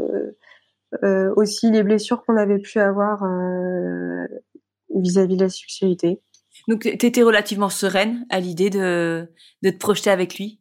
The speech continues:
Speaker 2: dans une relation sexuelle ?
Speaker 1: Ouais, totalement, ouais. Parce qu'on avait aussi même discuté de, de ce que pouvait représenter, euh, nos premières relations sexuelles. Donc, euh, franchement, j'étais vraiment, euh,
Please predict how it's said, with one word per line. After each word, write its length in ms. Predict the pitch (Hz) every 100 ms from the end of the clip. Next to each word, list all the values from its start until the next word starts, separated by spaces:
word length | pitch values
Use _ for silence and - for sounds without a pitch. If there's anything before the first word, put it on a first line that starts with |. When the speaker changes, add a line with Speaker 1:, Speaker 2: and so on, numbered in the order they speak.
| _
Speaker 2:
dans 100 | 190
une 160 | 180 175
relation 360 | 175 165 165
sexuelle ? 480 | 180 175 - 156 165 _ _ -
Speaker 1:
Ouais, 240 | 226 214 220 _
totalement, 540 | 214 226 208 190 190
ouais. 160 | 180 165 _ - - - _
Parce 160 | 196 202
qu'on 120 | 196
avait 220 | 185 190
aussi 220 | 202 -
même 200 | 208 196
discuté 540 | 185 185 - 185 202 202
de, 200 | 180 175
de 100 | 170
ce 100 | -
que 80 | 185
pouvait 300 | - 180 180
représenter, 680 | 175 175 185 180 185 190
euh, 200 | 175 170 - - - - - - _ _
nos 80 | 208
premières 420 | 185 202 202 202
relations 340 | 196 202 196 -
sexuelles. 540 | - 190 - 175 190
Donc, 160 | 180 180
euh, 320 | - - - - - - - - - 294
franchement, 420 | - 202 202 233
j'étais 240 | 226 - 175
vraiment, 480 | 170 170 185 185
euh, 260 | 165 202